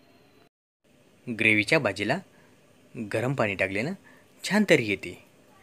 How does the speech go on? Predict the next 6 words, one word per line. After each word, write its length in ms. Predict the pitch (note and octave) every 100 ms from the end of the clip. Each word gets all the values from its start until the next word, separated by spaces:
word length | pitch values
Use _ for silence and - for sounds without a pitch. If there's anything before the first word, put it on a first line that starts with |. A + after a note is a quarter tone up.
| - - -
आणि 140 | G#2
चव 280 | G2+ - C3+
देखील 280 | A2+ G2 E3+
अप्रतिम 500 | G3+ G3 F3+ D3 A2+
लागते. 400 | G2 - F2+ - _ _ _ _ - - - _ _ _ _ _ _ -
तुम्हाला 360 | F#2+ G2 A2